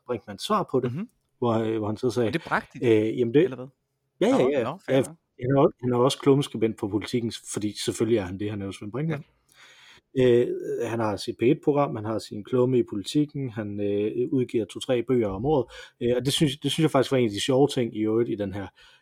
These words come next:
Speaker 1: øh, anmeldelse, øh, af ham, hvordan den pointerede, at ligegyldigt hvilket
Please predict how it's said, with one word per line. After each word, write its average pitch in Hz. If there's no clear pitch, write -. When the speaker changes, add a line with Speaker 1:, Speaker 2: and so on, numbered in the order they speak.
Speaker 1:
øh, 113
anmeldelse, 117
øh, 110
af 107
ham, 113
hvordan 107
den 107
pointerede, 117
at 107
ligegyldigt 120
hvilket 135